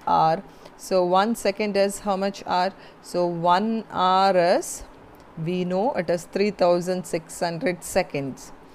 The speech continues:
So one second is, that is one by three thousand six hundred hour.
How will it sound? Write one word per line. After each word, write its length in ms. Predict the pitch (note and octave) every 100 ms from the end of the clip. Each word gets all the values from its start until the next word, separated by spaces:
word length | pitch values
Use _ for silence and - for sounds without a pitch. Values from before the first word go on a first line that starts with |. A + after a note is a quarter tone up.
| - - -
So 160 | F3+
one 440 | F3 E3 F3+ G3+ B3
second 640 | - G3 - G3+ G3 F3
is, 400 | F3 C#4+ - - - - - - - - -
that 180 | E3+ E3
is 340 | G#3 F#4+ - - - - - - - - - - - -
one 440 | D#3+ E3+ F3+ G#3+
by 300 | G3 F3+ F3+ F3
three 220 | E3+ D#3+ D#3+
thousand 580 | E3 D#3 D#3 E3 E3+
six 320 | D#3+ D3+ - -
hundred 460 | D3 D3 F3+ C4 - -
hour. 220 | D#3+ C#3